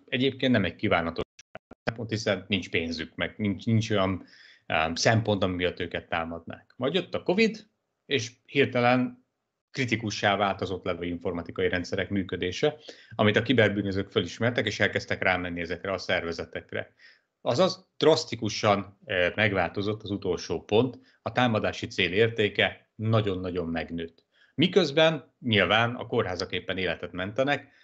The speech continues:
tehát nem lett erősebb a védelmük, nem kellene, e, komplexebb eszköztár a támadásukhoz, e, és a támadásra fordítható idő, e,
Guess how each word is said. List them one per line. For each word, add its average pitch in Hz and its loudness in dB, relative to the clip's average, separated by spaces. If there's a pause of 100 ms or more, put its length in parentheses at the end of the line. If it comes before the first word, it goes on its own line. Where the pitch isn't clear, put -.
(160)
tehát 98 0
nem 101 -2
lett 85 -6
erősebb 82 -4
a 82 -16
védelmük, 104 -2
nem 92 0
kellene, 82 -6 (140)
e, 80 -4
komplexebb 85 -2 (180)
eszköztár 87 -4
a 78 -18
támadásukhoz, 104 0 (220)
e, 82 -2
és 85 -2
a 82 0
támadásra 87 0
fordítható 87 -8
idő, 90 -4 (160)
e, 80 -2